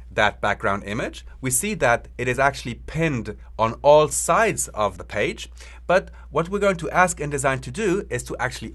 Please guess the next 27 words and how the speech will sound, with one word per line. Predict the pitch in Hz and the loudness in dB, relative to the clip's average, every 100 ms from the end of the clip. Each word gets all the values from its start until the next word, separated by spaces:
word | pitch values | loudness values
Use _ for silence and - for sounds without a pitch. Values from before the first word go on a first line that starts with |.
| - | 4
auto-fit | 190 196 117 - 117 101 - - | 6 6 2 -2 -2 -2 -4 -14
the | - | -12
content. | - 104 95 - - - - | -6 -6 -6 -10 -14 -18 -18
So | - 110 101 - - | -6 0 0 0 -8
as | - | -6
soon | 214 240 | -4 -4
as | 160 131 123 | 0 0 0
we | 113 110 - - | -4 -6 -8 -10
click | - 214 | -2 0
on | 123 | 2
auto-fit, | 123 185 190 139 127 165 - - - | 2 2 0 0 2 2 -2 -14 -6
you | |
will | 233 | -2
see | 247 262 | -2 -2
now | 220 151 165 | 4 6 6
that | 135 131 131 - - | 6 6 4 -6 -2
as | 185 226 226 | 2 2 2
the | 160 | -2
page | 131 160 151 131 | -2 0 -2 -2
resizes, | 190 262 - 104 107 160 190 - - - | -4 -2 0 0 0 -2 -2 -4 -14 -8
the | 131 139 | -6 0
image | 202 220 196 | 0 0 0
will | 170 180 | -2 2
also | 117 127 127 139 139 | 4 4 4 2 2
resize | 104 107 110 113 107 107 - | 0 -4 -4 0 2 0 -4
in | 104 | -8
it. | 82 - | -8 -14